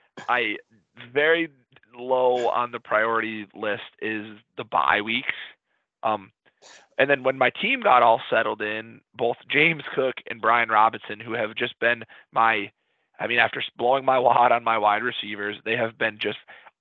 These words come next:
awesome running backs for me, getting me my ten, eleven points a week. That's, they've just been phenomenal. But these <laughs> last two weeks, they have had to take their respective byes, and it's been miserable. I lost out on the, uh,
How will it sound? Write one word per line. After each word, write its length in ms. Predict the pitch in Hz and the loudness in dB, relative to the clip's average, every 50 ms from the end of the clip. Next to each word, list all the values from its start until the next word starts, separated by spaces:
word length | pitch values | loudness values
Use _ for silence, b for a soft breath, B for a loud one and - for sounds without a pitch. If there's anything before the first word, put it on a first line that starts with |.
| _ - | _ 2
awesome 640 | 147 156 151 139 151 151 - 127 113 104 98 95 - _ _ | 4 6 6 6 4 2 0 -2 -4 -4 -6 -12 -20 _ _
running 280 | 110 110 110 107 101 95 | -4 -2 -2 -2 0 0
backs 220 | 95 92 - - - | 0 0 0 -4 -8
for 140 | 107 104 98 | -8 -8 -6
me, 180 | 92 90 85 b b b b b b _ _ _ - | -8 -10 -10 b b b b b b _ _ _ -4
getting 240 | - 151 - - 143 | -2 -2 -2 -2 -2
me 140 | 151 151 151 | -4 -2 0
my 220 | 143 127 120 120 - - - | 0 0 0 -2 -2 -4 -2
ten, 360 | 139 127 127 131 131 127 104 | 0 0 0 0 0 -2 -2
eleven 420 | 92 113 120 117 120 117 120 113 - | -4 0 0 0 0 0 -2 -8 -8
points 320 | - - 113 117 113 - | -4 -4 -4 -4 -4 -6
a 60 | 110 | -8
week. 260 | 104 110 113 113 110 - - | -6 -6 -6 -6 -4 -2 0
That's, 200 | 110 117 113 - - _ _ - | 0 0 0 -2 -10 _ _ -4
they've 160 | 113 117 120 | -2 0 0
just 200 | 139 139 - _ | 0 -2 0 _
been 180 | - 127 120 117 - - - | 0 0 0 -2 -8 -10 -8
phenomenal. 640 | 120 113 110 107 104 101 98 92 90 78 71 B B B B B B - | -2 0 2 4 2 2 0 -6 -12 -12 -12 B B B B B B -8
But 80 | 123 | -8
these 140 | 156 156 127 | -6 -6 -4
<laughs> 40 | 120 | 0
last 280 | 120 135 147 147 - - - | 2 2 2 0 -2 -4 -4
two 120 | 160 143 | -4 -2
weeks, 260 | 131 143 143 131 - - b b b b b b b - | -2 -2 -2 -4 -6 -10 b b b b b b b -2
they 100 | 117 113 | -2 0
have 100 | 110 117 | 0 0
had 140 | 110 113 107 | 0 -2 -2
to 60 | 110 | -6
take 300 | - - 120 113 - _ | -4 -2 -2 -2 -2 _
their 180 | - - - 147 | -4 -2 -2 0
respective 640 | 131 113 120 - - 120 113 - - 120 110 101 - | 0 -2 -4 -2 0 -2 -2 0 -4 -6 -8 -4 0
byes, 400 | 101 104 104 107 110 117 123 127 B B B B B - | 2 4 4 4 4 2 -2 -4 B B B B B -12
and 100 | - 120 | -8 -8
it's 140 | 135 127 - - | -8 -8 -4 -2
been 320 | 147 139 131 123 113 113 110 | 0 0 0 -4 -10 -8 -6
miserable. 600 | 110 110 110 113 104 104 104 95 90 87 85 92 | -4 -4 -4 -4 -6 -8 -6 -6 -4 -2 -2 -2
I 80 | 101 101 | -2 0
lost 440 | 101 104 107 117 127 123 - - | 2 4 4 6 4 2 0 -2
out 360 | - 104 110 113 113 113 - - - | -2 0 2 2 2 0 0 -2 -2
on 400 | 107 107 101 104 104 101 104 101 - _ - 101 110 | -2 0 0 0 0 -2 -4 -8 -12 _ -16 -14 -10
the, 560 | 110 107 107 107 104 101 101 98 92 92 - - | -8 -8 -8 -8 -8 -8 -8 -8 -8 -8 -6 -2
uh, 400 | 95 98 95 95 95 92 120 | -2 0 2 2 2 2 0